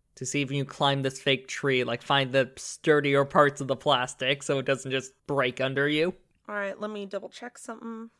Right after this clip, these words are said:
Speaker 2: So that's three successes.
Speaker 1: Okay, yeah, I'll say you're able to climb the tree. Roll me now,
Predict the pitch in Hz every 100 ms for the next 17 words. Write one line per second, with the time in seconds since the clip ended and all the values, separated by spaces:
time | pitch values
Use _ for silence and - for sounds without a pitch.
0 | _ - - 285 285 285 - 269 302 -
1 | 285 214 185 - - - - _ - 226
2 | 226 196 190 233 226 226 226 226 196 160
3 | 139 139 139 139 131 123 - - 135 123
4 | 123 120 117 - 139 120 117 131 - -
5 | 131 135 160 185 214 165 143 139 139 139
6 | 139 147 - - 135 127 123 131 131